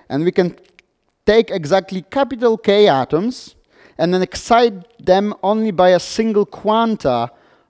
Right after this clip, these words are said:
of angular momentum, and then our dispersion relation is linear in energy. So this is a collective branch.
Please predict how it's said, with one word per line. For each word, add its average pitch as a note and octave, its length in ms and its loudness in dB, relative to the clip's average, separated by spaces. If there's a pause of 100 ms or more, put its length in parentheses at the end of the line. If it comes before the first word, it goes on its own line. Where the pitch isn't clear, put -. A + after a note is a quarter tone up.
(180)
of - 380 0 (100)
angular D#3+ 460 2
momentum, C#3+ 640 -4 (280)
and D3+ 200 -4
then G3+ 300 2
our E3+ 300 2
dispersion F3 680 -4
relation D#3+ 560 0
is D3+ 200 -10
linear B2+ 760 -4 (320)
in B2+ 280 -4
energy. F#2+ 520 -6 (360)
So D3+ 200 0
this G3 240 0
is - 160 -6
a E3+ 100 -2
collective D#3+ 800 0
branch. F#2 440 -14